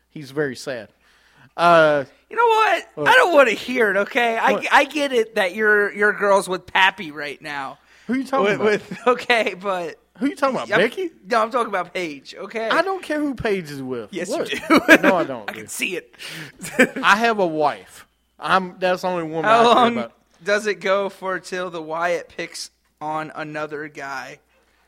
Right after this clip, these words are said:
Speaker 1: Six weeks. No. <laughs> I say another match. Uh, I wanted to talk about T N A real fast. Uh, T N A Impact this week, uh, besides the Hardys.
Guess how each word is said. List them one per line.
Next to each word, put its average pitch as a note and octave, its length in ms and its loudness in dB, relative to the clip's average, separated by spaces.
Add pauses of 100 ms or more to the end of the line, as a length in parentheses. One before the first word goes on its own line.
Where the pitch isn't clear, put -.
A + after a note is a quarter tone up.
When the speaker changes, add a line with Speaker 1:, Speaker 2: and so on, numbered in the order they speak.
(500)
Speaker 1:
Six - 360 -10
weeks. C3+ 340 -12 (280)
No. B2 200 -10 (160)
<laughs> - 120 -20
I D3 380 -4
say E3 220 0
another C#3 300 -4
match. A#2+ 400 -12 (400)
Uh, E3 600 6 (440)
I F3 60 2
wanted A3+ 220 4
to A3 80 -10
talk G#3 240 6
about F3+ 260 2
T F#3+ 220 -2
N D#3+ 80 0
A D#3 120 2
real E3 220 -2
fast. E3 500 -2
Uh, D3 380 2
T A3 240 -4
N G#3+ 60 0
A G3+ 100 2
Impact F3+ 720 0 (100)
this E3 260 -2
week, F3 440 -4 (560)
uh, D#3 460 6
besides D3+ 640 0
the D3 120 0
Hardys. C#3+ 560 -4